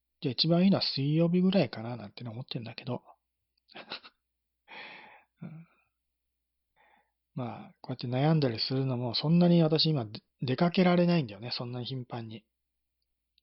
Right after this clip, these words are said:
一週間に一回か二回ぐらいが限-、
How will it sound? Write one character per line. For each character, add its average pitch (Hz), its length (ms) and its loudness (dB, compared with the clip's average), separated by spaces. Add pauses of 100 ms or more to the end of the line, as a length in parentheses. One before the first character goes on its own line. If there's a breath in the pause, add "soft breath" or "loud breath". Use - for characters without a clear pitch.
(160)
一 147 120 -4
週 170 440 2
間 117 200 -8
に 113 100 -10
一 - 80 -16 (120)
回 156 200 -2
か 127 120 -6
二 110 100 -8
回 131 220 -6
ぐ 131 80 -6
ら 113 120 -6
い 113 40 -10
が 113 60 -12
限-、 110 240 -12